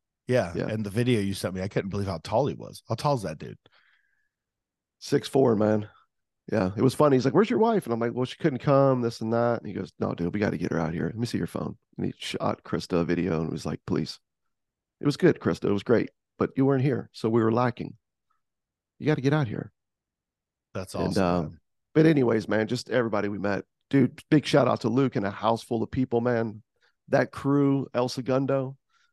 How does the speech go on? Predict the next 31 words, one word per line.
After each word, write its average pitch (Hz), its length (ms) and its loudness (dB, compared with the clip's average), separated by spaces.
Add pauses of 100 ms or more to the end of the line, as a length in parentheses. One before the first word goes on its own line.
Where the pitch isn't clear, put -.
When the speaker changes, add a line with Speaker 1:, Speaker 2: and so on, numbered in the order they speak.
(120)
Speaker 2:
No, 135 420 0
I - 80 -8
did 104 120 -6
not 117 180 -2
leave 131 100 -2
my 117 100 0
wallet 117 360 0
there. 123 320 -4 (440)
Speaker 1:
Good. 123 200 4
Speaker 2:
Hopefully 113 300 -2
you 107 120 -4
know 117 180 2
the 113 100 2
reference. 113 560 -2 (960)
But, 107 180 2
um, 85 480 -2 (1000)
just 156 160 2
had 143 140 4
a 113 60 0
great 113 380 0
time, 98 260 0
man, 98 100 2
with 101 100 0
that 95 120 -2
community. 90 420 0
Just 135 200 -4
hungry 120 400 2
people 110 420 2
leaning 113 320 2
in, 107 400 -2 (400)
saying, 101 680 2